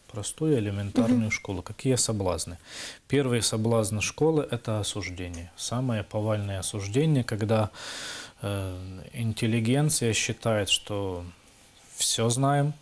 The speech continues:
Speaker 1: во всем разбираемся, по всему можем дать свой комментарий.
Speaker 2: Мгм.
Speaker 1: И когда видишь общество, вот, это педагоги,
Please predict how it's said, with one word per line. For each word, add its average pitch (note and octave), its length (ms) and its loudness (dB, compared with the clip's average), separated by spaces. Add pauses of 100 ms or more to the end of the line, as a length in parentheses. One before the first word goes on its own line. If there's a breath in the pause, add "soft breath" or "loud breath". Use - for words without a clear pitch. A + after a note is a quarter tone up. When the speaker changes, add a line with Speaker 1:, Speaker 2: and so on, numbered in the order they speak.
Speaker 1:
во A2 100 0
всем A#2+ 360 2
разбираемся, A#2+ 1040 2 (300)
по A#2 120 -2
всему A#2 380 2
можем A2 360 0
дать A2 180 0
свой G#2 220 -4
комментарий. F#2+ 680 -8 (440)
Speaker 2:
Мгм. A3 280 0 (180)
Speaker 1:
И A#2 200 -2
когда A#2+ 540 2 (1080 loud breath)
видишь B2+ 680 0
общество, G2 600 -2
вот, F2+ 160 -8 (200)
это B2 220 -2
педагоги, F#2 640 -4